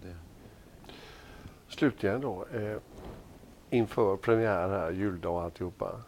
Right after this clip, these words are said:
Speaker 2: känner du någon press över hur det ska tas emot? Och nu vet jag, kritiker <laughs> är du, är du orolig för, men framförallt, eh, folkets kärlek, liksom. Är du orolig för detta? Hur tänker, hur känner du?
Speaker 1: Jag tror, det är alltid s-, på ett sätt jobbigt om folk har väldigt höga förväntningar, men sen,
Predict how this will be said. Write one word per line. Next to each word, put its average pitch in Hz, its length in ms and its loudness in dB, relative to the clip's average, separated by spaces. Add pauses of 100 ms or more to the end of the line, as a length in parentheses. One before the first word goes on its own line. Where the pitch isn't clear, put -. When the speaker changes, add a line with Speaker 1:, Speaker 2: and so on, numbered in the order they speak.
(140)
Speaker 2:
känner 104 340 2
du 139 300 -2 (200)
någon 113 120 0
press - 560 -4
över 98 200 -4
hur 95 120 -4
det 101 100 -4
ska - 180 -4 (180)
tas - 260 -6
emot? 98 220 -4 (420)
Och 113 100 0
nu 110 80 4
vet 131 260 6
jag, 104 260 4
kritiker - 680 10
<laughs> - 0 -
är 175 80 12
du, 147 100 12 (360)
är 170 80 12
du 147 80 12
orolig 113 340 12
för, 101 140 10 (340)
men 127 120 12
framförallt, 110 720 4
eh, 107 180 0
folkets - 440 4
kärlek, - 380 -2
liksom. - 260 -8 (260)
Är 117 100 2
du 120 60 0
orolig 117 340 -2
för - 80 -6
detta? - 200 -6 (280)
Hur 127 60 -10
tänker, 117 260 -6
hur 123 100 -2
känner - 240 -4
du? - 680 -10
Speaker 1:
Jag 139 140 2
tror, 151 580 4
det 143 100 10
är 156 60 12
alltid 160 220 4
s-, - 200 -8 (460)
på 131 80 6
ett 147 120 6
sätt 127 180 -2
jobbigt 110 360 4
om 113 200 2
folk 107 340 0
har 110 220 -2
väldigt 101 360 0
höga 101 360 0
förväntningar, 113 760 -2
men 95 160 -4
sen, 104 300 -4